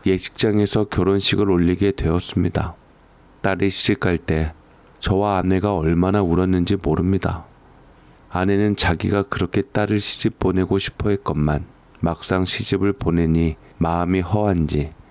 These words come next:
딸이 떠난 빈자리를 느끼며 한동안 공허하게 살기도 했습니다. 그런 아내와 함께 운동도 다니고 같이 요리도 하고 취미 생활을 보냈지요.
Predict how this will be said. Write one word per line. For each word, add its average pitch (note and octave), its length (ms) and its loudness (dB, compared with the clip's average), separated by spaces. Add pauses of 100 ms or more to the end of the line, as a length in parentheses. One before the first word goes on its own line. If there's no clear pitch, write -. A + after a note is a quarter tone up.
(100)
딸이 A2+ 300 2
떠난 A2 300 2
빈자리를 F#2+ 720 2
느끼며 D#2 720 0 (340)
한동안 G#2 560 2
공허하게 F2 640 0
살기도 - 480 -2
했습니다. F2+ 640 0 (720)
그런 F2 300 0
아내와 E2+ 420 2
함께 E2 400 0
운동도 D#2+ 520 2
다니고 D2+ 600 0 (320)
같이 A2 360 2
요리도 F#2+ 460 4
하고 D#2+ 540 0 (240)
취미 G2 340 0
생활을 F#2 460 0
보냈지요. - 720 -2